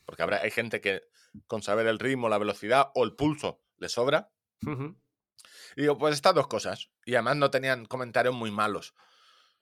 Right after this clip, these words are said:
Speaker 1: ¿vale? Y, y cuando algo es muy barato, hay mucha gente que lo compra y dice, "Hostia, es que esto no hace esto, no hacen los", bueno, vale,
Speaker 2: Sí, que,
Speaker 1: ok.
Speaker 2: que,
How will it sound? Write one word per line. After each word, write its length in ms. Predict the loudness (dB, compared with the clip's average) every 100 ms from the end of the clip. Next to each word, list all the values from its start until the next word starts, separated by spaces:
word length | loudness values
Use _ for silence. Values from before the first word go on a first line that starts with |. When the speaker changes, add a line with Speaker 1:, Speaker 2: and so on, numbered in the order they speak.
| _
Speaker 1:
¿vale? 280 | -10 -6 -6
Y, 240 | -6 -12 _ _ _
y 580 | -18 -16 -18 -20 -20 _ _ _ _ _ _
cuando 240 | -6 0 2
algo 180 | 6 4
es 40 |
muy 140 | 4 6
barato, 600 | 6 6 4 2 2 _ -12 -4
hay 120 | -2
mucha 260 | 0 -2
gente 260 | 0 -2 0
que 60 | 0
lo 120 | 2
compra 280 | 0 2 0
y 40 |
dice, 140 | 0
"Hostia, 300 | -6 -4 -4
es 100 | -4
que 120 | -6 -10
esto 500 | -4 0 4 4 4
no 100 | 2
hace 220 | 2 2
esto, 260 | 0 -2 -2
no 80 |
hacen 220 | -2 -4 -8 -12 -12
los", 340 | -8 -4 -4 -6 _ -8
bueno, 240 | -8 -8 _ _ -20 _
vale, 200 | -2 0
Speaker 2:
Sí, 100 | 0 0
que, 60 |
Speaker 1:
ok. 120 | -2 0
Speaker 2:
que, 200 | 0 0